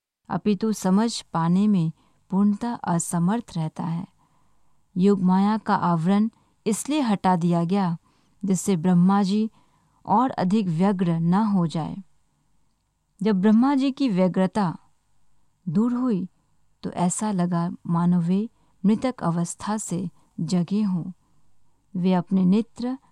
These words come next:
कठिनाई से खोल पा रहे थे। तब उन्होंने बाह्य दृश्य जगत को सामान्य चक्षुओं से देखा।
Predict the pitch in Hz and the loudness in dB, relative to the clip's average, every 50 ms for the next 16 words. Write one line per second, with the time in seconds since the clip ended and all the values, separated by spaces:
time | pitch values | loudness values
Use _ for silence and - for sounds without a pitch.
0 | _ _ - 190 180 - - 202 202 208 233 262 262 - - 277 269 - - - | _ _ -4 -4 -4 -2 0 0 2 2 2 0 -2 -4 -6 -8 -8 -8 -6 -4
1 | - 185 180 170 - 165 160 165 165 170 175 180 175 - - 175 - 196 - _ | -2 -2 -2 -2 -2 -4 -4 -2 -2 -2 -4 -4 -6 -8 -10 -10 -10 -10 -12 _
2 | _ _ _ _ _ _ _ _ _ _ - - 170 170 170 170 180 190 208 233 | _ _ _ _ _ _ _ _ _ _ -10 -8 -6 -2 0 2 2 4 4 2
3 | 254 240 214 175 165 165 _ _ _ _ _ _ _ _ _ - 190 156 175 175 | 2 2 2 0 0 -2 _ _ _ _ _ _ _ _ _ -8 -4 -2 0 0
4 | 185 202 220 233 240 - - _ - - - - 185 165 220 233 - - - 269 | 0 0 -2 -4 -6 -10 -16 _ -20 -20 -12 -8 -2 -2 -2 -2 -2 -4 -4 -4
5 | 247 190 165 180 165 180 208 214 - - - - 175 - - - - _ _ _ | -4 -2 -2 -2 0 0 -2 -6 -6 -12 -10 -8 -8 -8 -8 -14 -18 _ _ _
6 | _ _ _ _ _ _ _ - - - 226 226 233 247 262 269 277 294 285 277 | _ _ _ _ _ _ _ -10 -4 -2 0 0 0 0 0 0 0 -2 -2 -4
7 | - 196 190 180 - - - 190 190 190 185 - 247 240 190 185 175 160 - - | -4 -4 -4 -4 -6 -6 -4 -4 -2 -2 -4 -4 -6 -6 -6 -6 -8 -8 -10 -12
8 | - 165 - 196 | -14 -14 -14 -14